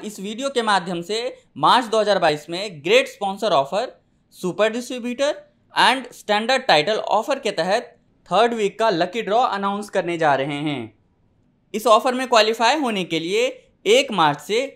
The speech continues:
इक्कीस मार्च दो हज़ार बाईस के बीच कम से कम दो डायरेक्ट को सुपर डिस्ट्रीब्यूटर या स्टैंडर्ड टाइटल और सेल्फ सुपर डिस्ट्रीब्यूटर या बिगनर टाइटल अचीव करना था।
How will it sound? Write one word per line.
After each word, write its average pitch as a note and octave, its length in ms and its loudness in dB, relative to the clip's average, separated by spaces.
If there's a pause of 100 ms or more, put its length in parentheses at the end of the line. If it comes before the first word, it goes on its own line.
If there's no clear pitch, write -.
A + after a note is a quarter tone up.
(160)
इक्कीस A3+ 340 -6
मार्च G#3+ 320 0
दो G#3 160 0
हज़ार G3+ 180 2
बाईस D#3+ 300 4
के G#3+ 120 -2
बीच F3 340 -8 (360)
कम B3 160 2
से E4 160 0
कम A#3 280 0 (360)
दो A#3+ 240 10
डायरेक्ट F#3 420 6
को A3 160 2 (140)
सुपर G#3+ 400 -2
डिस्ट्रीब्यूटर A#3+ 580 -4 (220)
या G#3+ 240 6
स्टैंडर्ड A3+ 440 0
टाइटल B3 420 2 (460)
और G3 380 8 (280)
सेल्फ B3 200 4
सुपर F3 440 -2
डिस्ट्रीब्यूटर C4 680 -2 (220)
या A3+ 220 8
बिगनर G3+ 340 0
टाइटल F#3 340 2 (120)
अचीव C4 320 -4
करना F#3+ 320 2
था। E3 220 4